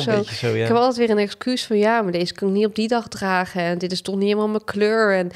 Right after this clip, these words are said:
Speaker 2: ja, dit, eh, deze stof is nu al gelijk gepild.
Speaker 1: Maar kijk, wat we wilden is dat je gewoon een bepaald aantal kledingitems hebt en dat is het. Dat was een beetje onze
Speaker 2: Ja, maar dan
Speaker 1: idee.
Speaker 2: moet je wel echt hoge kwaliteit items hebben. Want ik, ja,
Speaker 1: Die trui.
Speaker 2: die truien blijven gewoon mooi, dat weet ik.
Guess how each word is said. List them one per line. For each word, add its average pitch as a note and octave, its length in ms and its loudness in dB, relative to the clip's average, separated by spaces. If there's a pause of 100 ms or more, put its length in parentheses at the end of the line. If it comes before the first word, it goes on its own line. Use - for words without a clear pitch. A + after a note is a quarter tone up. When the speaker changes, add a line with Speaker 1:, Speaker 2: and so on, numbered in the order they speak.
(280)
Speaker 2:
ja, F3 220 0
dit, F3 240 -4
eh, G3 320 2
deze G3+ 240 -2
stof A#3 280 -2
is A3+ 120 -4
nu A#3 120 2
al A#3 100 4
gelijk A#3+ 280 -2
gepild. - 380 -2
Speaker 1:
Maar E3 160 0
kijk, E3 140 0
wat F3 140 2
we F3+ 80 2
wilden E3 500 4
is D3 160 -4
dat - 160 -8
je C#3 60 -10
gewoon C#3+ 220 -2
een C#3+ 60 -2
bepaald C#3 500 0
aantal C3 400 -4
kledingitems D3+ 580 -2
hebt C#3 160 -2
en C3 60 -6
dat C#3 180 -2
is G#2 140 -8
het. - 220 -16 (300)
Dat C#3+ 160 -2
was C3+ 160 -2
een B2+ 60 -4
beetje B2 300 0
onze A#3 120 0
Speaker 2:
Ja, A3+ 60 2
maar A#3 80 4
dan B3+ 100 4
Speaker 1:
idee. C4+ 40 2
Speaker 2:
moet C#4+ 100 0
je D4+ 80 0
wel D4+ 140 2
echt - 320 -4 (240)
hoge C4 360 2
kwaliteit G#3+ 680 -2
items G#3+ 400 -4
hebben. F3+ 320 -6 (260)
Want A#3 140 2
ik, A#3 200 -2
ja, A3+ 140 0
Speaker 1:
Die A3+ 100 0
trui. C#4 340 0
Speaker 2:
die G#3 140 -6
truien C4 340 0
blijven A3 340 -2
gewoon F#3+ 220 0
mooi, E3 200 0
dat F#3 140 0
weet D#3+ 240 -4
ik. E3 220 -10